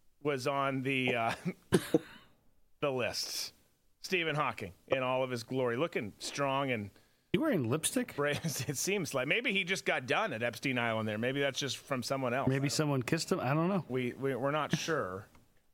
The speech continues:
Speaker 1: But he, Stephen Hawking was on the freaking list. Uh, this, this was, again, we ta-, if you were at Coin Club, you've already heard some of this, but this made my day. This, this was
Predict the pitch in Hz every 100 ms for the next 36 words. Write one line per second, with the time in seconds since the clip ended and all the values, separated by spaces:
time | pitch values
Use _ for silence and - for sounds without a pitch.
0 | _ _ _ _ 180 165 277 330 196 -
1 | 262 339 311 220 220 262 262 240 196 233
2 | 262 254 - 254 254 277 277 349 370 -
3 | - - - - - _ _ _ _ _
4 | _ _ _ _ _ _ _ _ _ -
5 | 214 143 - 101 - - _ - 170 254
6 | 320 - 190 220 311 269 294 285 - 214
7 | 240 269 247 233 220 202 240 233 208 240
8 | 233 240 226 202 202 190 202 180 214 208
9 | 202 190 - - - _ _ _ _ -
10 | 165 302 320 208 214 226 247 208 190 190
11 | 151 123 92 - 143 262 269 - 302 339
12 | 254 254 254 254 220 165 - - -